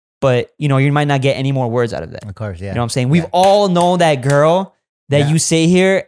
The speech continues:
Speaker 1: and, like, sure, you get the hey, she gets hey back.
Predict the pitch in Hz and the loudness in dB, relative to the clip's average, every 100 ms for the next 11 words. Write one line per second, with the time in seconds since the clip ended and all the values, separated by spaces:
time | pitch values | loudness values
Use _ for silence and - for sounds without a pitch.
0 | _ 147 139 135 135 131 127 - - 185 | _ -4 -2 -2 -2 -2 -4 -10 -2 0
1 | 165 147 156 160 143 156 151 160 165 156 | 2 0 -2 -2 0 2 2 2 -2 -4
2 | 143 143 156 156 139 147 156 165 | -4 -2 -2 0 0 2 2 -2